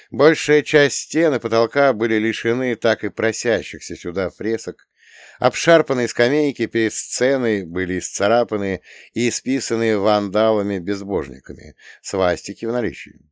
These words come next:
Старенький орган царапал слух неудачно настроенными высокими нотами. Реставрация еще не закончена,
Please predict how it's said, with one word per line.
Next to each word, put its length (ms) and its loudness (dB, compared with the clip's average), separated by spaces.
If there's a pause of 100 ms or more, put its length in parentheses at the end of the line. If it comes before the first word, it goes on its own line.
(680)
Старенький 640 0
орган 400 0
царапал 500 0
слух 420 -8 (300)
неудачно 580 2
настроенными 760 0
высокими 640 -6
нотами. 460 -10 (840)
Реставрация 840 -2
еще 240 -6
не 100 -4
закончена, 680 -8